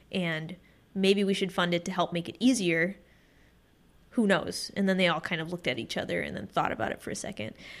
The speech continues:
But it's funny, twelve to fifteen minutes is really all it, all it was. Um, it's also interesting to know, too, in those, in that little amount of time that we were there, I always wondered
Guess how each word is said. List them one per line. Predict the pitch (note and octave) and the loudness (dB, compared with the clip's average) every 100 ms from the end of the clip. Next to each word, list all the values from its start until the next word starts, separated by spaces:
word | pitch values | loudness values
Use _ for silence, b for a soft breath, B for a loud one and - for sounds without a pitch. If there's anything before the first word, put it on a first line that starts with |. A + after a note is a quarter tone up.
| B | B
But | B3+ | 2
it's | B3+ | 4
funny, | F#4+ A3 | 4 2
twelve | F#3 - A#3+ - | 2 6 6 6
to | F4 | 0
fifteen | C#4 - C4 G#3+ | -2 -2 -2 0
minutes | G#3+ - G3 | 0 0 -4
is | F#3 | 0
really | F#3+ G3 | 2 4
all | F#3 F3 | 2 2
it, | F3 - | -2 -4
all | - F#3 F#3 | -4 -2 -2
it | |
was. | - F3+ E3 F3 - - | 0 2 2 -2 -6 -4
Um, | F#3+ F3 E3+ b b b b b b b - - _ - | -2 -2 -6 b b b b b b b -20 -20 _ 4
it's | B3+ | 6
also | D4 E4+ F#4 | 6 6 4
interesting | B3 B3+ B3+ C4 B3 | 4 2 0 0 2
to | G#3 | 4
know, | F#3 F#3+ | 4 4
too, | F#3 - G#3 F3+ - | 2 2 2 2 2
in | G3 | 4
those, | G3 F#3+ F#3+ F#3+ | 6 6 4 2
in | G3+ | 0
that | F#3+ - | 0 -4
little | G3+ G3 A#3 C#4+ | -6 2 2 4
amount | C#4 A3+ G#3 | 2 2 2
of | |
time | G3+ F#3 F#3 | 0 0 0
that | F#3+ | 0
we | G3 F#3 | 0 -2
were | F#3 | 0
there, | F3+ F#3+ F#3 G3 F#3+ - _ - - - - - _ _ _ _ _ _ _ _ _ A3 | 2 4 4 0 -6 -14 _ -20 -20 -20 -20 -20 _ _ _ _ _ _ _ _ _ 2
I | B3 | 4
always | D#4+ C#4 | 4 4
wondered | A#3 A#3 A3+ F#3+ - | 2 4 6 6 2